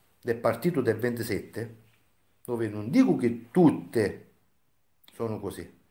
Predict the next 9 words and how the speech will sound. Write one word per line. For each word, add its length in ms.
ma 120
purtroppo 500
la 340
gran 320
parte, 640
dove 220
l'altra 300
gran 280
parte, 800